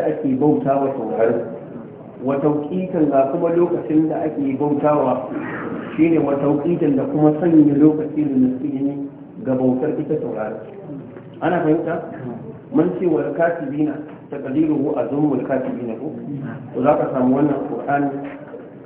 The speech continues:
irin su da illal yantahi al munafiquna wal ladina fi qulubihim والمرجفون في المدينة لنغرينك بهم ثم لا يجاورونك فيها ملعونين تقديره أذم ملعونين.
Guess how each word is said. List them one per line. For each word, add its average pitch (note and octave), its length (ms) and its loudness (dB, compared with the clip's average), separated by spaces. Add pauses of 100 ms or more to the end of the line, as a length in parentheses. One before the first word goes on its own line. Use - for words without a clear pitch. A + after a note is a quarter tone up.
(140)
irin C#3+ 340 2
su D3+ 400 2 (680)
da - 80 -4
illal D#3 320 4
yantahi D#3 380 2
al C3 100 2
munafiquna C3 640 2
wal B2 220 0
ladina C3 400 0
fi D3+ 80 2
qulubihim C3 580 0 (840)
والمرجفون C#3 720 2 (120)
في D3+ 60 0
المدينة C#3 600 2
لنغرينك C3 800 2 (100)
بهم C3 200 2 (120)
ثم C#3 160 4
لا C3+ 200 8
يجاورونك C3 760 4
فيها C#3 240 2 (1040)
ملعونين D3+ 800 6 (1160)
تقديره C3+ 500 2 (240)
أذم C3 260 2 (220)
ملعونين. B2 500 0